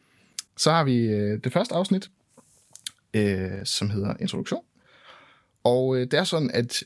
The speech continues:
de sidste to år, to årtiers forskning, de har vist, at spædbørn, de udvikler et udstrakt konceptuelt system. Og, øh,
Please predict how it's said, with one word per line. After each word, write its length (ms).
de 80
sidste 300
to 140
år, 300
to 160
årtiers 460
forskning, 380
de 60
har 60
vist, 280
at 120
spædbørn, 540
de 180
udvikler 420
et 220
udstrakt 580
konceptuelt 760
system. 440
Og, 340
øh, 220